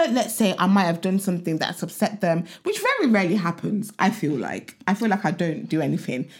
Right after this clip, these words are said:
'cause I'm always just making sure you're okay, right? Um, I feel like if they're upset with me about something, whatever, I feel like I'm a naturally, um,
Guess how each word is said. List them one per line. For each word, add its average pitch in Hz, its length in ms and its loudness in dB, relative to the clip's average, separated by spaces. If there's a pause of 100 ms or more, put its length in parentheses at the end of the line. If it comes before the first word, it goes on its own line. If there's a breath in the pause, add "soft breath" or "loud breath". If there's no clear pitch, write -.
'cause 214 140 4
I'm 202 160 8
always 220 280 2
just 180 280 0 (500 loud breath)
making 214 320 4
sure 190 140 2
you're 160 220 2
okay, 156 300 2
right? 143 380 -2 (840 loud breath)
Um, 233 380 4 (100)
I 247 100 2
feel 320 260 -2
like 190 380 2
if 302 140 -2
they're 330 160 4
upset 269 320 -2
with 226 140 2
me 202 80 4
about 196 240 0
something, 190 320 0
whatever, 165 480 0
I 202 120 0
feel 277 180 2
like 196 260 0 (500)
I'm 208 220 6
a 185 300 2 (100)
naturally, 196 920 0
um, 156 460 -2